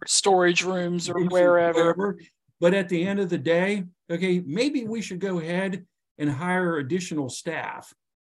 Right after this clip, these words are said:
Speaker 2: okay, in the archivist office to basically go ahead and educate our outgoing presidents and vice presidents. This is what you need to do. And if you don't want to be politically embarrassed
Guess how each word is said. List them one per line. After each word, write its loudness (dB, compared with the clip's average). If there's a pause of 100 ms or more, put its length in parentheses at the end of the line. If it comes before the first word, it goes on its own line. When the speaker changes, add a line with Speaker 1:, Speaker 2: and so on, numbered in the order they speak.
(140)
Speaker 2:
okay, 0 (280)
in 2
the 0 (100)
archivist -2
office -2 (340)
to -6
basically -2
go -4
ahead -2
and -4 (100)
educate -4 (260)
our 0
outgoing -2
presidents -4
and -6
vice -4
presidents. -4 (340)
This -4
is -4
what -4
you -2
need -2
to -4
do. -2 (400)
And 2
if -4
you -4
don't -2
want -2
to -2
be -2
politically 0
embarrassed 0